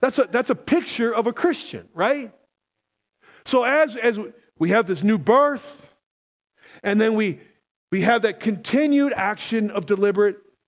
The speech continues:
direction. A-, in other words, as we walk with the Lord, as we walk with the Lord, and this will happen every stage and every season of your life, you're gonna have to part with certain things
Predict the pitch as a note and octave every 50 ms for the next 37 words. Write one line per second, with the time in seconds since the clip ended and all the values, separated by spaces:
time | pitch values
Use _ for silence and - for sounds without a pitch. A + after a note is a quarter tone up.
0 | _ _ _ - G3 G#3+ B3 C4 - - G#3+ - A#3+ C4 D4 C#4 A3+ G#3 B3 C4+
1 | C4 A#3+ G#3+ G3 A3+ A#3 C#4+ D4+ A#3+ D4 D#4 C4+ A3 A#3+ B3 A#3+ A3+ A#3+ A3+ F#3+
2 | F#3+ F#3 D#3+ C3+ B2 G#2+ G2 F#2+ - _ _ _ _ _ _ _ _ _ _ _
3 | _ _ _ _ _ _ - - - D#3 C3+ D3+ D3+ C#3 D#3 F#3+ G#3 G#3+ G#3+ G#3+
4 | G#3 - F3+ D#3 C#3+ C3 G2+ - _ _ _ _ _ _ _ _ _ _ _ _
5 | _ - F3 F3 G3+ G3+ E3 F#3 F3+ F3+ F3 - - D3+ - _ G3 G3 G#3+ A3+
6 | A#3+ G#3 A3+ B3+ B3+ A3 - - - G3 F#3+ G3 F#3+ D#3+ C#3+ C#3+ D3+ F3+ F#3+ G3+
7 | A3 G#3+ - - - G#3+ G#3 E3+ E3+ F3+ F3 F3 E3 D#3 A2+ F#2+ F2 E2+ - _
8 | _ _ _ _ _ _ _ _ _ _ _ _ _ _ _ _ _ _ _ _
9 | _ _ _ _ _ - - - _ _ _ _ _ _ _ _ _ - E3 G#3+
10 | B3 C4+ C#4+ C4+ B3+ A#3+ A3+ G3+ - D#3+ C3+ - - - - - G3+ G3 G3+ F#3
11 | E3 C3+ - - F3+ D#3 C#3 C3 A#2+ - C#3+ B2 G2 F#2 F#2 F#2 - -